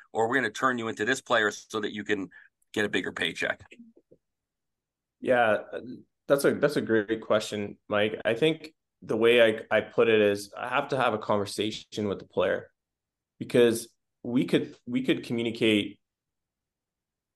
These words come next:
Speaker 2: our understanding of what he should be, but the player really needs to believe in what he can be or what he should be for his team.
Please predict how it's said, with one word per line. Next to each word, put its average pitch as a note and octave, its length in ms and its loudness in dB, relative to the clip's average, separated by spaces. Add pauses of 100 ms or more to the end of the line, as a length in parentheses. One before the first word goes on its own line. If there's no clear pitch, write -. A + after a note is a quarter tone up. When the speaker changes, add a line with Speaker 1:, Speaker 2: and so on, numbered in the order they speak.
(240)
Speaker 2:
our A#2+ 200 6
understanding G#2 760 -2
of G2 280 -2
what A2 360 0
he A2+ 160 -8
should A2 360 -2
be, D#3 320 -2 (480)
but A#2+ 360 2
the A#2 60 2
player C#3+ 380 4
really A#2+ 280 2
needs A#2 220 -4
to G#2+ 240 0 (440)
believe A2+ 520 4
in G2+ 200 0
what G#2+ 180 4
he G#2+ 400 -8 (120)
can A2+ 380 2
be A2 200 2
or G2+ 100 4
what G#2 200 2
he G#2 140 -6
should G2+ 300 -4
be F#2+ 160 -6
for G2+ 180 0
his F#2 100 -4
team. G2+ 400 -8